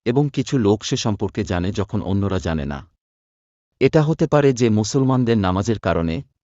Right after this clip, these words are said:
আল্লাহ খারাপ জিনিসগুলি থেকে রক্ষা করেন যা কেবলমাত্র তারই জানা।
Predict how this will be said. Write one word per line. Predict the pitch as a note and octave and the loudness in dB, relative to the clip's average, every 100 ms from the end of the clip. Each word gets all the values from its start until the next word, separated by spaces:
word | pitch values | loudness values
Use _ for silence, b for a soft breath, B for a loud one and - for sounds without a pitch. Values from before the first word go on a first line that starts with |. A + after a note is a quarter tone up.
| - | -2
আল্লাহ | A2 A#2+ B2 | 2 2 0
খারাপ | - A#2+ B2 | -4 -2 -2
জিনিসগুলি | A2+ G#2+ G#2 - G#2 G#2+ | 0 0 0 -2 -4 -4
থেকে | G#2+ G2 | -4 -2
রক্ষা | E2+ E2 A2+ | -2 -4 -6
করেন | G#2+ E2+ G2 | -4 -4 -4
যা | F#2+ F#2 | -4 -4
কেবলমাত্র | G#2+ F#2+ F#2+ F#2 - G2+ | -2 -2 -2 -2 -4 -6
তারই | F2+ D#2+ D2+ | -4 -4 -4
জানা। | C#2 C#2 | -6 -8